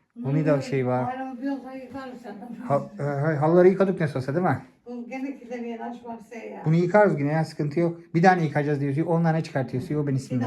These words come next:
Speaker 1: sinirlendiriyor.
Speaker 2: var.
Speaker 1: <laughs> İki tane diyor suyu rahat bir beş
Speaker 2: Ben
Speaker 1: tane
Speaker 2: yarın
Speaker 1: çıkartıyor
Speaker 2: sabah
Speaker 1: suyu.
Speaker 2: halı yıkayayım.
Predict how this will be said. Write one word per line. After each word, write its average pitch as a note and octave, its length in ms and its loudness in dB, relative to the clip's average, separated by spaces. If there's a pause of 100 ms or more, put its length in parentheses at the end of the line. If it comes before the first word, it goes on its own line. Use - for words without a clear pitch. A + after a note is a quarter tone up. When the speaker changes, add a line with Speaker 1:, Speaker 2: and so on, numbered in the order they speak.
Speaker 1:
sinirlendiriyor. B2+ 460 -6
Speaker 2:
var. C#3+ 80 -10
Speaker 1:
<laughs> - 1200 -12
İki C#3+ 180 -2
tane D#3 260 6
diyor C#3+ 160 0
suyu D3 180 -2
rahat D3+ 260 2
bir D3+ 100 -2
beş D#3+ 140 2
Speaker 2:
Ben C3+ 60 -4
Speaker 1:
tane C#3+ 140 2
Speaker 2:
yarın D#3 120 -2
Speaker 1:
çıkartıyor C#3 340 0
Speaker 2:
sabah - 80 -4
Speaker 1:
suyu. A2+ 120 -2
Speaker 2:
halı - 100 -8
yıkayayım. A3+ 540 -12